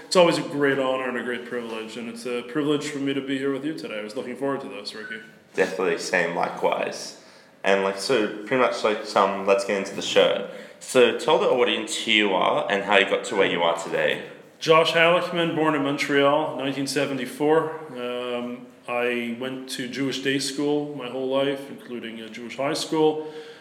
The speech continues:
Speaker 1: After high school, nineteen ninety-one, ninety-two, I came to Israel for a year of study. I, uh, went to a place, a yeshiva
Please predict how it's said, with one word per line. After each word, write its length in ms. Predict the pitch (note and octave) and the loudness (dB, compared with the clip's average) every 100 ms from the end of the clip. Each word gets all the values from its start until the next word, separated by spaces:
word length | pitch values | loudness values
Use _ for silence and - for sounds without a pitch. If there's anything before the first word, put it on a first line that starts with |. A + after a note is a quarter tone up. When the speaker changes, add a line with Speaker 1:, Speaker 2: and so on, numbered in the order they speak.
| - - | -12 0
Speaker 1:
After 360 | D3 D#3+ D#3+ | 2 2 0
high 160 | C#3 D3+ | 0 0
school, 560 | D3 - D3 C#3 A#2+ B2 | 0 0 2 2 2 -2
nineteen 360 | C#3 C#3 C#3+ | -2 -2 -2
ninety-one, 420 | C3+ C3 B2+ C3 | -2 -4 -4 -4
ninety-two, 520 | B2+ B2 A#2+ - D3+ B2+ | -6 -6 -6 -4 -2 -2
I 40 | |
came 220 | - B2 | -2 -8
to 100 | B2 | -6
Israel 300 | B2 A#2+ B2 | -6 -4 -6
for 220 | A2+ B2+ A#2 | -6 -6 -6
a 40 | |
year 160 | A#2 A#2 | -6 -6
of 80 | |
study. 480 | - - C3+ C3 - - - - - - - | -6 0 0 0 -2 -8 -14 -16 -20 -16 -6
I, 640 | B2+ B2+ B2 B2+ B2 A#2+ | -2 0 0 0 -2 -2
uh, 40 | A#2+ | -4
went 160 | C3+ | -6
to 200 | - C#3 | -4 -4
a 40 | C3 | -4
place, 480 | - C3+ B2+ - C3 | -4 -6 -4 -4 -6
a 100 | A2+ | -8
yeshiva 680 | A#2 - E3+ C#3+ C#3 C#3+ | -6 -2 -2 0 -2 -4